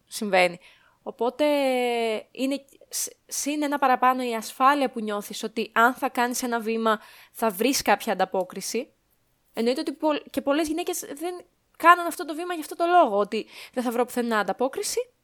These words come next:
άρα ας μην μιλήσω ή ας μην πω οτιδήποτε. Όχι, νομίζω ότι πρέπει όλοι να μιλάμε. Οποιοσδήποτε άνθρωπος, ε, υπέστη κάτι τέτοιο, τώρα δεν μιλάμε μόνο για τις γυναίκες,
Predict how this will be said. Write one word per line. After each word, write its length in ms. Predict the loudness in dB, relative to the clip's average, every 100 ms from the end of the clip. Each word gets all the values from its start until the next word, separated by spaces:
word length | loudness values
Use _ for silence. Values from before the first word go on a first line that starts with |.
| _ _ _ _ _ 0
άρα 280 | 4 6 6
ας 320 | 6 2 -2
μην 240 | -6 -4
μιλήσω 460 | -2 0 -2 -2 0
ή 100 | 0
ας 140 | 0
μην 240 | -6 -10 -6
πω 80 | -6
οτιδήποτε. 460 | -6 -10 -8 -4
Όχι, 200 | -4 -6 -10
νομίζω 220 | -8 -10
ότι 100 | -6
πρέπει 260 | -6 -2 0
όλοι 180 | 0
να 80 | -4
μιλάμε. 400 | -6 -2 -2 -4 -12 _ _ _ _ _ _ _
Οποιοσδήποτε 600 | -6 -4 -2 0 0 4
άνθρωπος, 720 | 4 4 0 -6 -2 -2 -2 -6 _ _ _ _ _
ε, 800 | -2 2 4 2 0 -6 -10 -12 -10
υπέστη 400 | 0 2 0 -2
κάτι 200 | -6 2
τέτοιο, 520 | 2 2 0 -2 -2 -10
τώρα 140 | -4
δεν 100 | 0
μιλάμε 320 | 2 2 0 -2
μόνο 160 | -6
για 140 | -6 -8
τις 100 | -8
γυναίκες, 460 | -8 -4 -4 -4